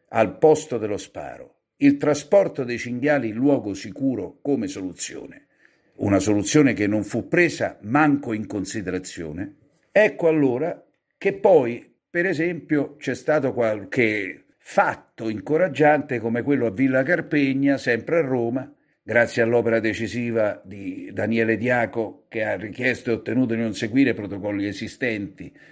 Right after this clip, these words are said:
che ancora prevedono la norma folle della sedazione e dell'esecuzione di animali, e grazie anche a Emanuela Bignami della Lega Nazionale per la Difesa del Cane, insomma, dove un piccolo cinghiale che si era perso è stato salvato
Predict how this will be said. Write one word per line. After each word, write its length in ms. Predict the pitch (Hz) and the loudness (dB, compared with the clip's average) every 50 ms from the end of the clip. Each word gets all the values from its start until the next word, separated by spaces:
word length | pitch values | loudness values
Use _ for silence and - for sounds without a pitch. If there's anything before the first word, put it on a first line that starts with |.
| _ _ | _ _
che 140 | - - | 0 2
ancora 500 | 113 113 113 110 95 - 160 156 131 120 | 4 4 4 2 2 4 4 4 4 4
prevedono 520 | 110 113 110 113 120 120 110 101 98 101 101 | 2 0 0 0 0 0 -2 -2 -2 -2 -2
la 80 | 101 | -2
norma 360 | 101 107 113 104 90 95 98 92 | 0 0 0 -2 -2 -2 -4 -4
folle 360 | - 113 107 104 95 92 90 | -2 -2 -2 0 -2 -2 -4
della 200 | 80 87 85 80 | -4 -4 -6 -6
sedazione 560 | - 107 98 92 92 90 - - 123 107 98 | -6 -6 -4 -4 -4 -6 -4 -4 -2 0 0
e 40 | 92 | 0
dell'esecuzione 680 | 92 90 90 85 95 98 95 104 95 - 127 123 120 | 0 -2 -4 -4 -4 -4 -4 -4 -4 -2 -2 -2 0
di 60 | 120 127 | 2 2
animali, 540 | 139 160 165 170 165 170 175 175 156 - - - _ _ _ _ _ _ | 0 2 2 2 2 2 2 0 -2 -4 -6 -16 _ _ _ _ _ _
e 140 | _ 165 139 | _ -2 2
grazie 340 | 120 180 185 175 - - 202 | 4 4 4 4 4 4 2
anche 300 | 170 156 151 151 - 143 | 4 2 2 2 2 2
a 40 | |
Emanuela 460 | 139 139 139 139 143 156 156 143 131 123 | 4 4 2 2 2 2 2 2 0 -2
Bignami 640 | 107 113 143 139 139 139 135 123 117 110 110 107 104 | -2 0 0 0 0 0 0 0 -2 -2 -4 -4 -6
della 220 | 95 104 101 104 | -4 -2 -2 -2
Lega 240 | 107 123 120 107 113 | -2 -2 -2 -2 -2
Nazionale 580 | 101 104 101 101 - 113 110 113 113 104 98 90 | -2 -2 -4 -6 -8 -8 -4 -4 -2 -2 -2 -4
per 120 | 87 90 | -4 -4
la 80 | 95 98 | -6 -6
Difesa 340 | 104 98 127 123 95 110 | -4 -2 -2 -2 -2 -2
del 200 | 117 143 170 147 | -4 -4 -4 -2
Cane, 420 | - - 143 127 127 135 135 131 - - - - _ _ _ _ _ _ | 0 2 2 4 4 2 0 -2 -6 -14 -20 -20 _ _ _ _ _ _
insomma, 420 | - 190 - - 185 170 165 156 | -4 -2 2 2 4 4 4 4
dove 260 | 139 170 170 160 160 | 4 4 4 4 4
un 120 | 170 165 - | 2 0 0
piccolo 440 | - 208 190 - - 151 147 151 | -2 -4 -2 -2 0 0 0 0
cinghiale 560 | 143 147 180 175 170 156 165 147 131 117 117 107 | 0 -2 -4 -4 0 2 4 4 4 4 2 -2
che 100 | 123 123 | -4 -6
si 160 | - - 170 | -6 -6 -6
era 200 | 185 190 202 170 | -4 -4 -4 -4
perso 680 | 127 120 101 90 80 - - - - 101 80 _ _ _ _ _ _ _ | -4 -4 -4 -6 -6 -10 -14 -16 -14 -14 -16 _ _ _ _ _ _ _
è 120 | - 143 139 | -4 -2 -2
stato 340 | 143 - 139 110 - 104 | 2 4 4 4 4 2
salvato 800 | 101 - - 156 147 117 113 104 90 90 87 - 92 - _ _ | -2 -2 0 0 0 0 -2 -4 -4 -4 -6 -10 -16 -20 _ _